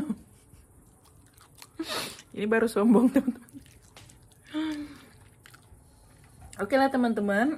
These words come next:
Em, begitulah masakan yang dimasak oleh suami Polandia,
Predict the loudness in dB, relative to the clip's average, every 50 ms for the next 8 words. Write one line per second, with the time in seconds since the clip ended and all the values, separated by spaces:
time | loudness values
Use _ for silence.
0 | -6 -6 -4 -4 -2 -2 -4 -4 -8 -12 -20 -20 -20 -20 -20 _ _ _ _ _
1 | _ -20 -20 -20 -20 _ -12 -8 -6 -6 -2 2 4 4 6 6 6 4 2 0
2 | -2 -4 -6 -4 -2 -2 -2 -2 -2 -2 -2 -2 -2 -2 -4 -4 -4 -4 -4 -4
3 | -4 -4 -2 0 0 2 2 2 2 2 0 -2 -4 -8 -16 -20 -20 _ _ _
4 | _ -20 -20 -20 -20 -20 -20 -20 _ _ _ -20 -20 _ _ -20 -20 -20 -20 -20
5 | -20 -6 0 0 2 2 0 0 0 2 2 2 2 0 2 2 4 4 4 4
6 | 2 0